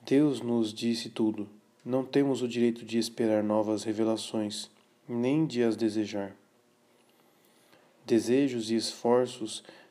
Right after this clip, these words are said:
não podem mais se dirigir senão para a descoberta do depósito confiado à Igreja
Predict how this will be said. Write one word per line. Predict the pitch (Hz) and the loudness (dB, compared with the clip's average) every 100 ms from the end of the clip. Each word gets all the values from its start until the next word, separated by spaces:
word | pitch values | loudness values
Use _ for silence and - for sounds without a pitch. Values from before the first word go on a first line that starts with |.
| - | -2
não | 131 | 0
podem | 131 147 139 135 | 2 2 2 0
mais | 123 123 | 0 0
se | 117 | -2
dirigir | 113 113 110 107 117 | -4 -4 -4 -2 -2
senão | 113 - 113 113 131 - - _ - | -2 -2 -2 -2 -2 -10 -20 _ -2
para | 123 | 0
a | 120 | 0
descoberta | 123 - 127 110 120 127 127 | -2 -2 -2 2 2 2 0
do | 117 | 0
depósito | 120 117 120 123 123 | -2 0 0 0 -2
confiado | - 143 139 - 139 139 | -6 -6 -4 -2 0 2
à | 120 | 0
Igreja | 107 107 104 101 | 0 -4 -4 -8